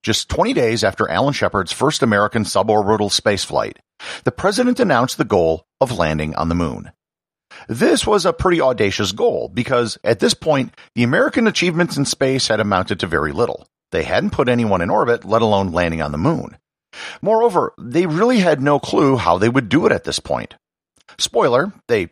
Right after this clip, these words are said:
did eventually figure out how they were going to go about flying to the moon and back. They designed the Saturn five rocket, they designed the lunar lander, and they designed a three-person capsule that would take them around the moon and back to the Earth. However, simply engineering the equipment for how to get to the moon was one thing.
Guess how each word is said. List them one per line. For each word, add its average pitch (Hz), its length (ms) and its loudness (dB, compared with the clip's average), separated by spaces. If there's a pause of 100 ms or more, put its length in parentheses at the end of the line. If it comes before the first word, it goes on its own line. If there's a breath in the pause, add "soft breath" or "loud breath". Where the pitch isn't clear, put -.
did 117 180 0
eventually 90 380 0
figure 80 300 0
out 76 180 2
how 80 140 2
they 78 100 -4
were 71 120 -6
going 73 200 -6
to 73 60 -12
go 80 200 -2
about 123 360 0
flying 92 300 0
to - 80 -8
the 85 80 -2
moon 170 200 2
and 90 120 -2
back. 65 300 -4 (560 loud breath)
They 123 100 0
designed 110 320 0
the 113 40 -4
Saturn 87 300 0
five 69 260 -2
rocket, 123 440 -2
they 82 80 -12
designed 76 360 -6
the 69 80 -8
lunar 71 280 -8
lander, 127 420 2 (300 loud breath)
and 170 140 0
they 165 40 2
designed 117 320 0
a 104 60 -2
three-person 101 480 -2
capsule 131 440 -2
that 110 120 0
would 107 100 -8
take 101 240 -4
them 82 220 -4
around 135 340 0
the 147 80 2
moon 110 300 2
and 123 140 0
back - 220 -4
to - 80 -12
the 80 140 -2
Earth. - 260 -6 (800 loud breath)
However, 208 400 2
simply 185 400 -2
engineering 113 600 0
the 104 100 -2
equipment 104 420 -2
for 90 220 0
how 71 180 0
to 69 80 -8
get 71 180 -10
to - 100 -14
the 73 60 -10
moon 69 280 -6
was 95 180 -2
one 175 160 2
thing. - 240 -6